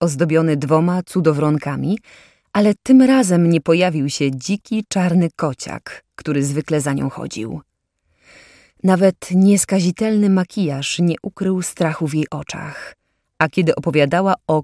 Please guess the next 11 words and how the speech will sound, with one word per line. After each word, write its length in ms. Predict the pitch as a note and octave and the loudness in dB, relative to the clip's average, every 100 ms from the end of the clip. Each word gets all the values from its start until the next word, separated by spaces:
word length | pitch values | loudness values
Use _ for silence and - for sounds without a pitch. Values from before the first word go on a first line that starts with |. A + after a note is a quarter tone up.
| - | -4
kolejnych 640 | D#3 D3 F3+ A3 G3+ E3+ - | -2 0 0 0 0 0 -2
aresztowaniach, 1000 | D3 C#3+ - D3 F#3+ C#3+ D3 F3 - - _ _ _ _ - | -2 -2 -4 0 0 0 -4 -8 -16 -20 _ _ _ _ -6
Henry 360 | A#3+ A#3+ B3+ | 2 4 4
Newton 560 | A3+ A3 A3 A3 G#3 F#3+ | 4 2 0 0 2 2
nagle 320 | G3 A3 A3+ | 2 0 -4
jej 200 | A3 G#3+ | -4 -4
przerwał. 640 | - C#3+ C3 - G#2+ C3 C3+ _ _ _ _ _ _ _ _ _ _ | -6 -8 -10 -12 -10 -12 -14 _ _ _ _ _ _ _ _ _ _
Cała 320 | - E3+ F#3 | 0 2 2
trójka 560 | F#3+ - E3+ D#3 - D#3+ | 0 -2 -2 -2 -2 -4
wstrzymała 640 | - - - - E3 D#3 D#3 | -4 -10 -6 -2 0 0 -4
oddech, 680 | D#3+ D3 - - D3+ - | -8 -12 -12 -12 -14 -18